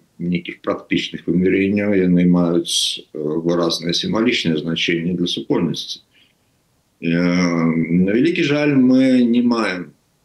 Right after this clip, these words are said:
м, дастаткова пісьмовых крыніц, э, мы не маем таго ж, э,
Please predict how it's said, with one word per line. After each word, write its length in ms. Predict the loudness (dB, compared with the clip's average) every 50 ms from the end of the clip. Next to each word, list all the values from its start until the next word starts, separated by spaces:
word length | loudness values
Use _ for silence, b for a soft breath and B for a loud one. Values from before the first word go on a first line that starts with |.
| _ _ _ _ _ _ -20 _ _ _ _ _ _ _ _ -16
м, 320 | -14 -14 -14 -16 -18 -20 -20 -20 _ _ _ _ _ -18 -12
дастаткова 680 | -12 -10 -8 -8 -10 -8 -6 -2 0 2 2 2 0 -2
пісьмовых 640 | -4 -8 -4 0 0 2 2 2 2 0 -2 -6
крыніц, 720 | -6 -4 -2 0 0 0 -2 -2 -2 -2 -2 -2 -4 -6 -8
э, 80 | -8
мы 320 | -8 -6 -4 -4 -2 0 0
не 100 | 0 0
маем 320 | 0 0 0 0 0 -2
таго 300 | -2 -2 -2 -2 -2 -2
ж, 360 | -2 0 -2 -2 -2 -4 -4 -6
э, 360 | -4 -4 -4 -4 -4 -6 -8